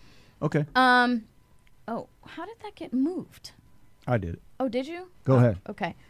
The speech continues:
Speaker 2: So we have Allison Eid.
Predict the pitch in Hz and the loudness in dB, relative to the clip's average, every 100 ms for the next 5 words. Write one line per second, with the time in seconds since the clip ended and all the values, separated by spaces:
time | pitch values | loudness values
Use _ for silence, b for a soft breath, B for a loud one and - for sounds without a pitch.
0 | b b b b - 339 311 311 294 285 | b b b b -4 4 6 8 6 4
1 | - _ _ 233 269 381 349 320 285 - | -4 _ _ -4 0 2 6 8 8 2
2 | - 285 339 392 403 - 311 277 262 _ | 6 8 10 6 -2 -2 0 0 -2 _
3 | _ _ _ _ - - _ 202 190 240 | _ _ _ _ -20 -20 _ 2 4 4
4 | 302 | 2